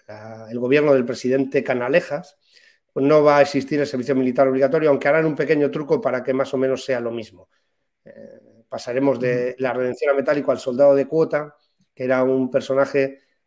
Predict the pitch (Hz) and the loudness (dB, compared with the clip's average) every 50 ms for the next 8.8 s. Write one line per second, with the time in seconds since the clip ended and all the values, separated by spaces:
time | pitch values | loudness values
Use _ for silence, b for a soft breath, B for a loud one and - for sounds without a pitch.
0 | _ _ _ - 120 113 120 123 123 127 123 123 - 117 117 131 143 139 127 131 | _ _ _ -8 -6 -4 -2 -2 -2 -2 -4 -6 -6 0 2 2 4 4 2 2
1 | 123 135 135 139 131 135 139 139 135 147 143 143 131 - 151 156 156 160 160 160 | 2 4 4 4 4 4 4 2 2 2 0 0 0 0 0 0 0 0 0 -4
2 | 151 - - 139 131 127 131 127 123 123 135 127 120 - - 135 127 127 120 - | -4 -4 -2 -2 0 0 -2 -4 -2 -4 -4 -4 -4 -4 -4 -2 -2 -2 -4 -4
3 | - 127 113 113 131 135 131 131 135 123 117 117 123 - - 135 131 131 135 143 | -6 -6 -4 -2 -2 -2 -2 -2 -6 -10 -10 -10 -12 -10 -8 -6 -6 -6 -6 -6
4 | 143 139 143 143 - 139 165 165 160 B B B B B B B _ _ _ _ | -6 -6 -4 -2 0 2 2 2 2 B B B B B B B _ _ _ _
5 | - 131 127 135 131 - 156 151 170 170 165 143 - - 147 151 156 156 156 151 | -6 -2 0 0 0 0 0 0 2 0 0 -2 -4 -4 -2 0 0 0 0 0
6 | 143 131 131 131 131 131 120 131 127 127 127 127 127 127 135 143 156 143 143 - | 0 0 0 0 -2 -2 -2 0 0 0 0 0 0 2 2 2 2 0 -2 -4
7 | 147 143 139 - 151 147 147 147 147 147 147 - - _ _ _ _ _ - 127 | -4 -6 -4 -2 -2 0 0 0 -2 -2 -6 -12 -20 _ _ _ _ _ -12 -10
8 | 120 123 131 135 135 143 139 131 117 156 135 143 147 143 139 139 | -8 -6 -4 -2 0 0 -2 0 -2 -2 0 2 2 2 2 2